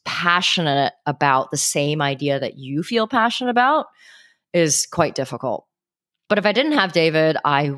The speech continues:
would have maybe called him up and, and I would have sold him on the idea if I really needed someone. But the second thing I would have done is I would have reached out to my immediate circle of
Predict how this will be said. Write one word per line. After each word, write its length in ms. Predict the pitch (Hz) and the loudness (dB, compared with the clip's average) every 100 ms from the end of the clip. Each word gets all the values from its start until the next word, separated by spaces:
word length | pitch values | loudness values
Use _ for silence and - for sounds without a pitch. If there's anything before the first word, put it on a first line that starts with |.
| 135 | -10
would 140 | - 151 | -6 -6
have 100 | 147 | 0
maybe 160 | 175 | 0
called 240 | 214 233 226 | 2 2 2
him 100 | 190 | 4
up 260 | 151 156 | 2 2
and, 300 | 147 143 139 - | -2 -4 -8 -8
and 120 | 156 | -4
I 120 | 139 | -2
would 160 | 147 185 | 0 0
have 100 | 208 | 0
sold 320 | - 165 160 | 0 0 0
him 340 | 165 117 120 147 | -2 -6 -6 -4
on 120 | 147 | -2
the 80 | 139 | 0
idea 260 | 139 135 | 0 -2
if 80 | 135 | -2
I 40 | |
really 260 | 135 135 139 | -4 -4 -6
needed 220 | 131 139 | -6 -6
someone. 440 | - 214 240 320 349 _ _ _ _ _ _ | -4 0 0 0 -6 _ _ _ _ _ _
But 260 | 139 175 170 | 0 0 2
the 60 | |
second 560 | 175 - 220 185 269 254 | 0 2 2 2 2 2
thing 220 | 185 165 | 2 2
I 60 | 151 | 2
would 160 | 147 | 2
have 120 | 139 - | -2 -2
done 520 | 131 117 113 156 196 | -2 -2 -4 -8 -6
is 320 | 151 151 147 | -2 0 0
I 140 | 143 156 | 0 0
would 160 | 160 | 2
have 140 | 220 208 | 0 0
reached 240 | 175 156 | 0 0
out 160 | 156 139 | 0 0
to 80 | 151 | -2
my 100 | 135 | 0
immediate 460 | 147 151 160 - | 0 0 0 0
circle 340 | - 139 147 143 | -2 -2 -2 -2
of 320 | 139 - | -4 -8